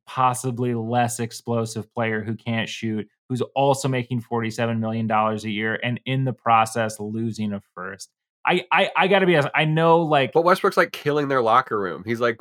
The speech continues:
Speaker 2: publicly talking about how he
Speaker 1: Uh,
Speaker 2: deserves time based on what he's done in the league. Like,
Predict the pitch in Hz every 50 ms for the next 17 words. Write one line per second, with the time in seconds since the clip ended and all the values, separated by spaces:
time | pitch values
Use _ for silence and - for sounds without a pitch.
0 | _ _ - - 113 117 123 120 110 - 120 110 104 - 98 101 107 110 107 104
1 | 101 85 90 98 95 95 107 104 101 98 101 95 92 98 95 95 95 92 - -
2 | 92 87 95 92 90 90 92 95 92 - 104 98 98 98 98 95 90 - 95 92
3 | 98 101 98 95 90 90 90 92 104 120 127 123 113 117 113 104 98 -